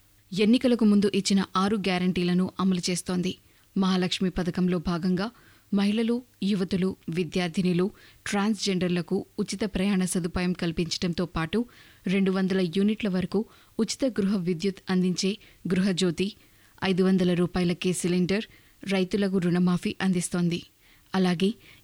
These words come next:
ఇందిరమ్మ ఇల్లు పథకాన్ని శ్రీకారం చుట్టింది. ఇప్పుడు తెలంగాణ వాసులకు మరో గుడ్ న్యూస్ చెప్పింది తెలంగాణ ప్రభుత్వం.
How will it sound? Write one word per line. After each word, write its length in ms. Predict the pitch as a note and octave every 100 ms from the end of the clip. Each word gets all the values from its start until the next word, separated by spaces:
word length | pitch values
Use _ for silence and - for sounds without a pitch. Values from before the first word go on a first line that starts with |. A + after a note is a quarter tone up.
| G#3
ఇందిరమ్మ 480 | G#3 A3 A3 G#3+ -
ఇల్లు 340 | F#3+ F#3 G#3+ -
పథకాన్ని 460 | F#3 F3 F#3+ F3+ G#3
శ్రీకారం 520 | - F#3 - F#3 F3+
చుట్టింది. 520 | E3+ D#3+ F3+ E3+ E3+ - - _
ఇప్పుడు 240 | G3+ G#3 G3+
తెలంగాణ 520 | G3 F3+ F3+ F3+ F3+
వాసులకు 640 | F3 F3 F3 F3+ F3+ F#3+ -
మరో 220 | F#3+ F#3+ G3
గుడ్ 260 | F3 D#3+
న్యూస్ 260 | F#3 G3 -
చెప్పింది 420 | E3+ F3 E3 G3+ -
తెలంగాణ 400 | G3 F3+ F3 E3+
ప్రభుత్వం. 500 | E3+ F3 E3+ - E3+